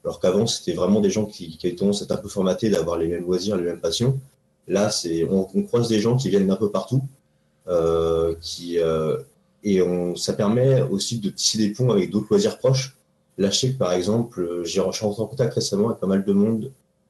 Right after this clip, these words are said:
qui fait partie de, qui fait partie d'un, d'une association qui fait des matchs d'impro, qui finalement est un loisir assez proche d'une autre.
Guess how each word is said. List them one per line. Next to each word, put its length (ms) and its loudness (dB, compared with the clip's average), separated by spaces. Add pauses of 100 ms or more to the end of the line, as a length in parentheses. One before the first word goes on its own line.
(180)
qui 220 -10
fait 140 -2
partie 460 -4
de, 360 -2 (720)
qui 180 -10
fait 300 -2
partie 320 -2
d'un, 220 -4
d'une 100 -2
association 400 0
qui 80 -6
fait 80 -4
des 80 -2
matchs 260 0
d'impro, 420 -2 (500)
qui 100 -10
finalement 320 0
est 60 -2
un 40 0
loisir 260 2
assez 180 -2
proche 220 2
d'une 140 0
autre. 220 -2